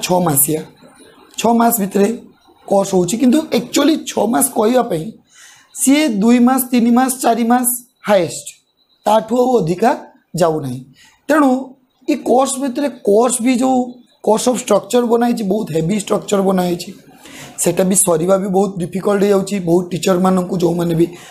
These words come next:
ଅ, କଲେଜରେ ପଢ଼ଉଛନ୍ତି, ଟ୍ୟୁସନ୍ ବି କରୁଛନ୍ତି, ତାଙ୍କ ବି ପ୍ରୋବ୍ଲେମ୍ ହେଉଛି। ବଡ଼ ପ୍ରୋବ୍ଲେମ୍ ହେଲା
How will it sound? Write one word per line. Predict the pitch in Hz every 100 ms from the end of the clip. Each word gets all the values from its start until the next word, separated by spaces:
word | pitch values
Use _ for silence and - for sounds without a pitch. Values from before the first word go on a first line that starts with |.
| - -
ଅ, | - 165 160
କଲେଜରେ | 170 151 165 175 190
ପଢ଼ଉଛନ୍ତି, | 190 180 175 180 180 180 -
ଟ୍ୟୁସନ୍ | 156 131 175 170
ବି | 175 185
କରୁଛନ୍ତି, | 170 180 170 180 - - -
ତାଙ୍କ | 156 160 170
ବି | 190 247
ପ୍ରୋବ୍ଲେମ୍ | 175 165 180
ହେଉଛି। | 185 185 180 196 - - - - - - 143 143
ବଡ଼ | 180 233 220 226 - _ -
ପ୍ରୋବ୍ଲେମ୍ | 220 190 269 349 311
ହେଲା | 254 175